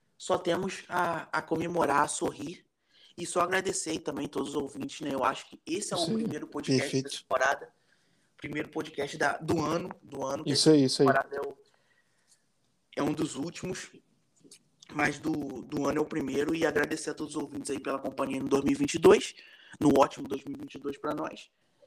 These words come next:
Speaker 1: e dizer que vem muito mais por aí na, em dois mil e vinte e três e que seja só o início de um grande trabalho,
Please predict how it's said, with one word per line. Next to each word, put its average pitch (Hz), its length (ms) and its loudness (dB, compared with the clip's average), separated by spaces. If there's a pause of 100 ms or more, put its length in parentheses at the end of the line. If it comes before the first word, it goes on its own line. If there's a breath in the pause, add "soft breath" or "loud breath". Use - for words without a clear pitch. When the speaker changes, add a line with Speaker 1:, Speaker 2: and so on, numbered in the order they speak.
(400)
Speaker 1:
e 208 640 -4 (240)
dizer 175 260 0
que 190 200 -4
vem 165 220 2
muito 160 260 0
mais 143 220 0
por 151 160 -2
aí 147 200 0
na, 156 280 -4
em 143 60 -6
dois 139 200 -2
mil 151 140 -4
e 143 40 -8
vinte 151 140 -6
e 160 60 -8
três 156 420 -2 (100)
e 165 120 -6
que 170 200 -4
seja 170 280 4
só 175 200 2
o 185 380 2
início 170 320 0
de 175 100 0
um 165 60 2
grande 151 320 0
trabalho, 151 500 4